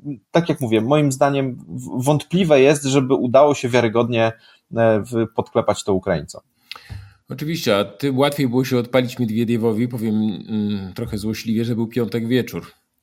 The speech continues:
Speaker 1: To tak, no, to w ogóle nie jest tajemnica, że akurat Mie-, Miedwiediew należy do tych, którzy sobie w piątek wieczór lubią ostro po-, po-,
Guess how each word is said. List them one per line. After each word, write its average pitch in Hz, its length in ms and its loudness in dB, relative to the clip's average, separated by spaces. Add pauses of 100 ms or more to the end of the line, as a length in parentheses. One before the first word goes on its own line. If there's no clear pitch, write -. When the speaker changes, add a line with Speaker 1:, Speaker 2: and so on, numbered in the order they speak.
(300)
Speaker 1:
To 143 60 2
tak, 170 340 2
no, 127 240 2
to 120 320 4
w 127 40 0
ogóle 107 180 4
nie 113 100 2
jest 113 160 0
tajemnica, 139 540 4
że 107 160 4
akurat 110 460 2 (100)
Mie-, 117 320 -2
Miedwiediew 120 720 2 (360)
należy 131 360 4
do 139 140 2
tych, 139 200 0
którzy 120 280 -2
sobie 117 340 2
w - 140 -10
piątek 113 480 2
wieczór 107 300 0
lubią 104 460 2 (320)
ostro 104 400 2
po-, - 180 -10
po-, - 180 -14